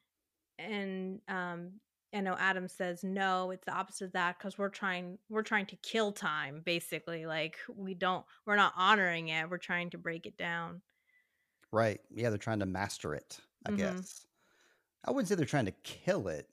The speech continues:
Speaker 2: Are they? I think they're just trying to, like, master it and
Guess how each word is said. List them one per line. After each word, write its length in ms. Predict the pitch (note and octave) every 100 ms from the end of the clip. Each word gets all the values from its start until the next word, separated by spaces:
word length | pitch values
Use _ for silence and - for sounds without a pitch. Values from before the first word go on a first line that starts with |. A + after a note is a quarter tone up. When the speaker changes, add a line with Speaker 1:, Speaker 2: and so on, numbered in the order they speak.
| _ _ _ _ _ -
Speaker 2:
Are 160 | G#2
they? 280 | G3 A3+ A3
I 80 | E3
think 220 | E3 F#3
they're 80 | C3
just 220 | G#2 G#2
trying 260 | - G#2 F#2
to, 80 | F#2
like, 260 | F2+ E2
master 560 | G2 F#2+ F2 - - E2+
it 160 | E2 -
and 360 | F2+ E2+ E2+